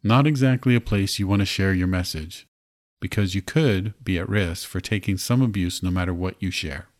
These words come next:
Facebook looks like they're calling it in.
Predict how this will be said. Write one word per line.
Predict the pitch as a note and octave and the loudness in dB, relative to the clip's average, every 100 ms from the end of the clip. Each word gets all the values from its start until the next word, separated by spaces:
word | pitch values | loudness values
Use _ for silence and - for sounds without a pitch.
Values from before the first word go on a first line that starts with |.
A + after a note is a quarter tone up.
| _ _ _ _ _ | _ _ _ _ _
Facebook | - G#2 A2 A#2+ A#2 - | 2 4 4 0 0 0
looks | G2+ - A2+ | -2 0 -2
like | G#2+ | -2
they're | G#2 G2 | -2 -2
calling | - G#2 G#2+ G#2+ | -2 0 4 4
it | A2 | 2
in. | G#2 E2+ | -2 -4